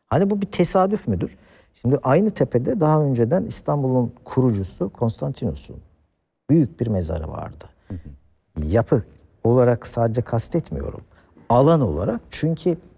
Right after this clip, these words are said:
Speaker 1: öylesine bir alandı ki çok resmi olarak aslında kendi dönem kaynakları yazıyor bunu. Ee, tahayyül edemeyeceğimiz ölçülerde etrafı revaklarla kuşatılmış büyük bir avlu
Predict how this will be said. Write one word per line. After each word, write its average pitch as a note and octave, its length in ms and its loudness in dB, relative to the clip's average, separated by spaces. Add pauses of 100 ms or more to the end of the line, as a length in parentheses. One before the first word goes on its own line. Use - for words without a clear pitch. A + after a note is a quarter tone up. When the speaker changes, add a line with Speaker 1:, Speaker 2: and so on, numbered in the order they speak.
(100)
Speaker 1:
öylesine E3+ 500 0
bir G3 40 4
alandı F#3 460 2
ki A#2+ 260 -2
çok - 280 -2
resmi B2+ 420 0
olarak A#2+ 380 4
aslında A2+ 440 0
kendi D#3 340 0
dönem C#3+ 200 4
kaynakları B2 520 2
yazıyor D2 400 -6
bunu. D#3 200 -2 (760)
Ee, A#2 300 6
tahayyül F3 520 2
edemeyeceğimiz C3+ 800 2
ölçülerde G2 760 0 (260)
etrafı C3 500 0
revaklarla B2+ 580 4
kuşatılmış - 880 -2 (540)
büyük C#3+ 280 4
bir G2 140 0
avlu F2 480 0